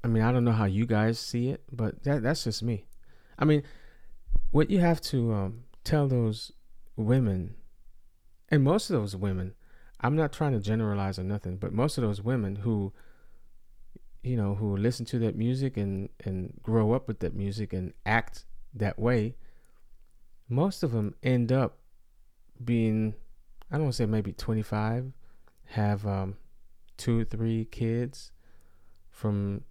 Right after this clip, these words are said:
and two, three baby daddies, not married. So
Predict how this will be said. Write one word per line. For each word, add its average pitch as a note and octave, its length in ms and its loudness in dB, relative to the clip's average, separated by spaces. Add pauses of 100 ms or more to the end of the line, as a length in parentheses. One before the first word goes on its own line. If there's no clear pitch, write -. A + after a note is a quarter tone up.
(380)
and G2+ 260 0 (260)
two, A#2 240 0
three A#2 260 2
baby A2 320 2
daddies, A2 640 0 (320)
not A2 340 2
married. A#2+ 540 2 (920)
So B2 760 2